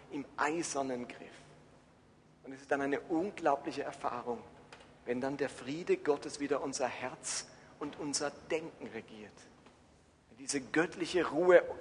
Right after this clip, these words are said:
über uns kommt und man zutiefst spürt, dass das Leben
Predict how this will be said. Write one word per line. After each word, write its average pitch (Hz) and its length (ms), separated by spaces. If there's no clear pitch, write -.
über 170 260
uns 151 280
kommt 117 400
und 147 120
man 147 180
zutiefst - 560
spürt, 147 480
dass 135 140
das 135 200
Leben 147 500